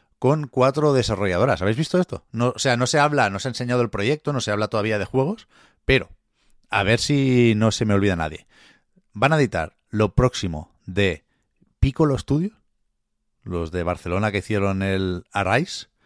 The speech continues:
el del abuelete, que fue bastante celebrado en su momento. Salió un poco de, de la nada, o esa impresión nos dio, y, y gustó bastante. Después, con el estudio de Christian Whitehead, eh, uno de los responsables de Sonic Mania,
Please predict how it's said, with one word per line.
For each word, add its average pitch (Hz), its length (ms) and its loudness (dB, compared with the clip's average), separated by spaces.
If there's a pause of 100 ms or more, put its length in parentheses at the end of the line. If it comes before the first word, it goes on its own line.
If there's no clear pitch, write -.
(640)
el 90 180 -8
del 85 300 -2
abuelete, 82 420 -2
que 82 160 -4
fue 90 160 -4
bastante 85 720 -2
celebrado 92 500 -2
en 90 60 -6
su 92 100 -6
momento. 113 260 -2
Salió 87 240 -6
un 87 60 -6
poco 101 260 -2
de, 95 480 0
de 98 120 -2
la 90 160 -2
nada, 127 320 0
o 95 80 -4
esa 90 120 -4
impresión 90 720 -4
nos 92 280 -6
dio, 113 220 -2 (480)
y, 90 380 -6
y 98 80 -6
gustó 95 240 0
bastante. 131 380 -2 (640)
Después, 117 600 0 (160)
con 110 180 2
el 107 80 2
estudio 123 480 2
de 85 140 -2
Christian 107 460 -2
Whitehead, 120 420 0 (720)
eh, 80 580 -10
uno 90 220 -6
de 98 60 -2
los 95 120 -2
responsables 98 600 -4
de 98 220 -2
Sonic 98 320 -4
Mania, 95 460 -4